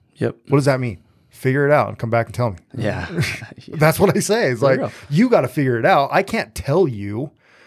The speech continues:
Speaker 2: how to become a better human being 'cause it's different for everybody."
Speaker 1: Yes.
Speaker 2: Becoming better and becoming more is different for you than it is for me.
Speaker 1: Yep.
Speaker 2: And I think people have that misconception,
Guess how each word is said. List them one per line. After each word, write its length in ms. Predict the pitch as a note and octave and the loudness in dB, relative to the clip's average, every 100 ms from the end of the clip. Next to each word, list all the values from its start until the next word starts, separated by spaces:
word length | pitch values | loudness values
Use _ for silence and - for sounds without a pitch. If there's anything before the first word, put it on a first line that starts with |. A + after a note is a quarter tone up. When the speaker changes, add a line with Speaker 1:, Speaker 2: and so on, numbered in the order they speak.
| _ _ | _ _
Speaker 2:
how 180 | - D3+ | 0 0
to 60 | |
become 260 | C3+ C3 D3+ | 0 -2 0
a 60 | A#2+ | 2
better 240 | C3+ C3 | 2 2
human 280 | G2+ A#2 G2+ | 0 -4 -2
being 260 | D3+ C#3+ A2 | -2 0 -2
'cause 140 | G2+ | -4
it's 180 | D#3 C#3 | -6 -4
different 340 | A2+ C3+ C3 | -2 -2 -2
for 140 | - G#2+ | -6 0
everybody." 500 | A#2 G#2+ G2 F#2+ - - | 0 0 -6 -12 -14 0
Speaker 1:
Yes. 440 | A#2+ G#2+ - - | 2 2 -2 -2
Speaker 2:
Becoming 500 | C#3+ C#3 G3+ G3 C#3 - G2+ - | -2 2 2 2 -2 -10 -6 0
better 340 | C3 D3 D#3 | 2 4 2
and 240 | - B2+ | -2 -4
becoming 500 | A2 B2+ C#3 D3 C3 - | -4 -2 0 0 -2 -6
more 520 | A2+ A#2+ B2+ D3 E3 | -4 2 4 4 2
is 160 | C3+ G#2+ | -2 0
different 300 | C#3+ C#3+ B2+ | -2 -2 -6
for 140 | - | -6
you 320 | A2 A#2+ D3+ C#3+ | 0 2 4 4
than 180 | B2+ | 2
it 100 | A#2+ | 2
is 160 | A#2+ A#2 | 0 -2
for 120 | A2+ | -6
me. 260 | G2+ F#2 _ _ | -12 -14 _ _
Speaker 1:
Yep. 200 | G#2+ G#2 _ _ _ | -8 -8 _ _ _
Speaker 2:
And 120 | C#3 C3+ | -2 0
I 80 | |
think 280 | C3 E3+ E3+ | 0 -2 -2
people 460 | - E3+ E3+ C#3 B2 | -4 -4 0 2 2
have 340 | F#2+ B2 A#2+ | 2 0 2
that 380 | A#2+ A#2 A2 - - _ _ _ _ _ _ _ | 2 0 0 -8 -20 _ _ _ _ _ _ _
misconception, 1000 | C3 C3 C3+ - A2 - B2 - F#3 | -2 0 0 -2 -4 0 0 0 -2